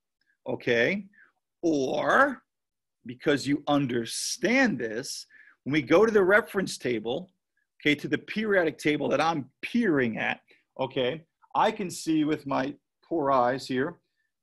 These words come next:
that potassium is normally thirty-nine.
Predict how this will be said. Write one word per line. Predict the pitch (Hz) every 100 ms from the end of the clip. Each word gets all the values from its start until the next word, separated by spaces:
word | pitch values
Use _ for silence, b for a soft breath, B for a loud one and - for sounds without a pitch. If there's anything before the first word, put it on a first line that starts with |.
| 110
that | 117 160 160 165 _ -
potassium | 131 180 196 214 - 147 135 214 233 _ _ _ _ _ -
is | 156 165 139
normally | 156 202 190 160 156
thirty-nine. | - 165 151 151 143 127